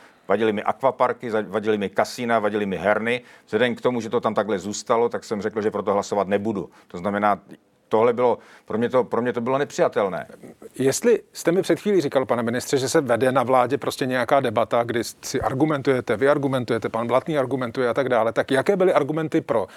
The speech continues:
Speaker 2: akvaparky, kasína a tak dále?
Speaker 1: Já jsem chtěl po panu ministru Blatném, abychom vážně zvažovali otevření kin,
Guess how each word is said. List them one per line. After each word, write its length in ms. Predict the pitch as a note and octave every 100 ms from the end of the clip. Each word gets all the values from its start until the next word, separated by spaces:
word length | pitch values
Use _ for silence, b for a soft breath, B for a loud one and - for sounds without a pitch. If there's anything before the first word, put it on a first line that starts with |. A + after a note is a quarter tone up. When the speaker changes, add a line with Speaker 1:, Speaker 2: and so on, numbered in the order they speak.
| B
Speaker 2:
akvaparky, 600 | - - D#3 D#3 C#3+ - C#3+
kasína 440 | - - A#2+ B2+
a 80 | B2
tak 160 | B2
dále? 200 | A2+ F#2+ - -
Speaker 1:
Já 100 | C#3+
jsem 240 | G#3 F#3 -
chtěl 260 | - C#3
po 120 | D3 C3
panu 280 | C#3 C3
ministru 420 | D#2+ G2+ G#2 - A2+
Blatném, 560 | G2+ G2 A#2+ A#2 A2+
abychom 560 | G#2+ G#2+ A2 A2 G#2 G#2
vážně 340 | F#2+ G2 G2 G#2+
zvažovali 520 | G2 F#2+ G2+ G2 G2
otevření 500 | F#2 F#2+ F2 F#2 F2
kin, 400 | - F2 F2